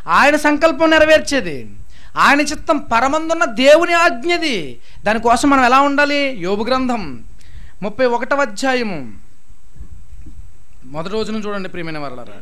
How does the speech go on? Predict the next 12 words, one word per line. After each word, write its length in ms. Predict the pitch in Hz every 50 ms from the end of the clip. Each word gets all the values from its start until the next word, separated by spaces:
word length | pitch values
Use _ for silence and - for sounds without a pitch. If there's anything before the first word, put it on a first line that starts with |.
| - 220 - - - - 202 208 220 247 262 254 - 262 262 240 - - - 233 - - - - - -
"నేను 260 | 175 226 269 302 311
నా 260 | 302 277 269 277 285
కన్నులతో 680 | 294 285 - 254 254 269 302 330 330 320 320 320 311 320
నిబంధన 500 | 339 320 294 285 302 311 311 320 330 330 330 330 330
చేసుకుంటున్నాను." 840 | 320 311 - - 320 294 320 302 294 269 233 196 156 135 123 113 - - - - - - - - - - - - - - - - - 165
ఏమని? 640 | 180 214 254 294 311 339 330 339 330 330 330 320 - - - - - - -
"కన్యకను 720 | 220 226 240 277 302 320 330 339 339 330 339 320 320 330
నేను 140 | 320 294 262
ఎలా 240 | 233 233 254 277 285 285 285
చూస్తాను?" 840 | 285 - - - 262 247 233 233 233 226 226 214 202 185 170 156 143 131 123 117 110 - - - - -
ఏంట 220 | 135 147 170 175 226
నిబంధన? 500 | 220 214 214 220 233 233 247 247 269